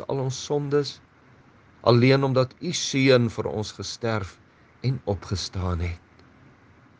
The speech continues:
Dankie vir U woord. Dankie vir U Heilige Gees wat gekom het. Dankie vir die reddingswonder van U Seun se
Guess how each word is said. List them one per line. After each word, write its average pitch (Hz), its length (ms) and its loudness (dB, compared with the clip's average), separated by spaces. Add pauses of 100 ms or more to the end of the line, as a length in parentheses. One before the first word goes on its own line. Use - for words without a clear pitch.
(200)
Dankie 107 320 2
vir 113 160 4
U 110 140 2 (160)
woord. 120 460 2 (1000)
Dankie 104 320 0
vir 110 180 -2
U 113 140 0
Heilige 101 480 2
Gees 131 560 -4
wat - 240 -10
gekom 87 320 -8
het. 85 400 -6 (1080)
Dankie 127 480 6
vir 127 280 2
die 123 160 6
reddingswonder 123 1200 2 (680)
van 101 260 -4 (100)
U 170 120 -2
Seun 120 520 2
se 90 160 -6